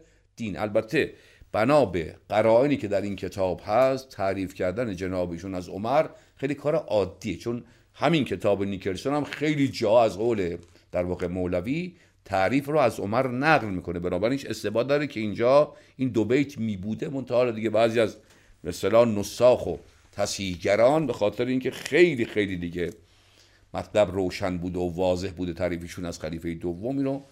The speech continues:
حذف کرده باشند. در صفحه صد و نود و چهار، دفتر اول،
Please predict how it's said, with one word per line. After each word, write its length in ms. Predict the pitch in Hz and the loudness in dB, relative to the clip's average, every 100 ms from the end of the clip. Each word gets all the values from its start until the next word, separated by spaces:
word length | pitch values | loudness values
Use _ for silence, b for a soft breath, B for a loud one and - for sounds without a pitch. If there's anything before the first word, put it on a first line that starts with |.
| b b - | b b -10
حذف 320 | 90 90 - | -6 -6 -6
کرده 280 | 76 78 76 | -8 -8 -12
باشند. 480 | 58 - - _ _ _ _ _ _ _ _ _ _ _ _ _ - b b b b b b | -16 -18 -20 _ _ _ _ _ _ _ _ _ _ _ _ _ -20 b b b b b b
در 120 | 101 | -2
صفحه 300 | 104 117 131 | 0 0 0
صد 200 | 156 160 | 0 2
و 20 | 143 | 2
نود 200 | 113 95 | 2 0
و 20 | |
چهار، 260 | - 120 | 2 2
دفتر 360 | 123 98 113 120 | 2 0 0 2
اول، 420 | 104 90 90 85 | 2 0 0 -2